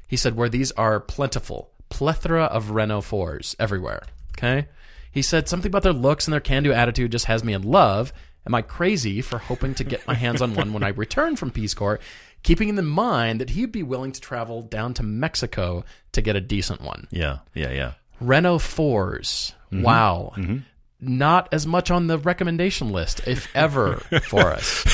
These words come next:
Speaker 2: Scrolling, scrolling, scrolling. Nope, never been on there. There it is. Never, never happened.
Speaker 1: But
Speaker 2: Yeah.
Speaker 1: this is interesting because the question here is, with an eight thousand dollar budget,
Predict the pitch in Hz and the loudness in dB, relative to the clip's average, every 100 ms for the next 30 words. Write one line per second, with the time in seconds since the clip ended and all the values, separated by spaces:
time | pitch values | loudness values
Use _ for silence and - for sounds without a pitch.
0 | - - - - 113 104 - 110 98 95 | 2 -6 -4 4 4 4 2 2 2 2
1 | 117 - 147 196 147 165 160 120 85 78 | -2 2 4 6 6 8 8 8 6 2
2 | 110 127 85 80 127 127 127 120 95 78 | 4 4 2 2 2 6 6 6 4 0
3 | - - - 190 311 285 180 - 202 196 | -8 -8 0 2 2 0 -2 -2 -2 -2
4 | - 120 117 - 160 143 131 - - 254 | 0 0 0 0 0 0 -2 -2 -2 -2
5 | - 123 104 104 90 92 98 101 - - | -2 -4 -4 -4 -4 -4 -4 -4 -10 -16
6 | _ - 120 139 107 - - 202 208 185 | _ -6 -2 0 -2 -4 0 2 2 2
7 | 160 120 113 95 87 87 82 95 - - | 4 2 2 2 2 0 -2 -2 -4 -8